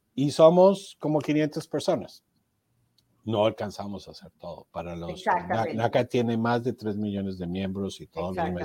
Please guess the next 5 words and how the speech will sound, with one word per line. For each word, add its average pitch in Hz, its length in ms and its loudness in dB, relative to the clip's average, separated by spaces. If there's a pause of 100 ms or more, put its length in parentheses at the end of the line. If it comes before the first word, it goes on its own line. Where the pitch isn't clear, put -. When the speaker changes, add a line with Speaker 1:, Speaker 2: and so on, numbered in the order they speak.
(120)
Speaker 2:
Exactamente. 95 100 -4
Speaker 1:
vienen 90 260 -4
muchos 90 360 -10
más. 165 340 -6 (380)
Entonces, 104 680 0